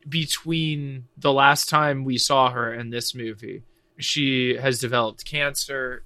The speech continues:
and she is going through chemo. She seems like she is not doing, she has stage four cancer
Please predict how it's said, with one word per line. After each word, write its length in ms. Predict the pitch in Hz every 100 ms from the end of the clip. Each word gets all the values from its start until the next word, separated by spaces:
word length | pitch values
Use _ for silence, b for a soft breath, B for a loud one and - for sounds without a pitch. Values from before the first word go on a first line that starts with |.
| -
and 240 | 143 120 117
she 360 | - 135 123
is 600 | 120 123 113 110 110 - -
going 280 | 131 131 127
through 200 | - 127
chemo. 800 | - 175 165 151 147 139 131 123 _
She 340 | - - 131 117
seems 540 | - 139 135 135 120
like 500 | 131 120 120 - - _ _ _
she 540 | - - 135 120 113 -
is 240 | 123 113
not 260 | 127 120 123
doing, 220 | 123 117
she 120 | -
has 120 | 139 -
stage 240 | 135 123
four 180 | - 120
cancer 560 | - 113 101 - -